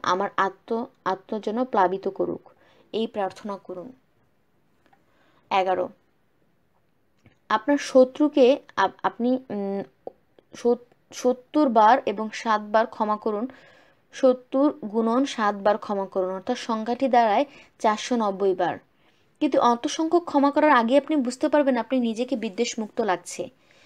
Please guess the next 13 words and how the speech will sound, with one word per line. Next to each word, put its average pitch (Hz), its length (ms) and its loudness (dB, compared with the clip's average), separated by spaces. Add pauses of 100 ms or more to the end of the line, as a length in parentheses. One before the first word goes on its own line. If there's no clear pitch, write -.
(280)
চূড়ান্ত 247 360 2
পর্যায়ে 277 360 6
এই 254 60 6
অসভ্য, 220 520 2
বিশৃঙ্খল, 254 720 0
আদিম 254 360 0
উত্তেজনা, 269 520 -2
যেগুলো 214 300 -2
আপনার 208 260 -4
মধ্যে 214 260 -6
অগ্নিশিখার 214 580 -6
মতো 233 240 -2
জ্বলছে 220 460 -4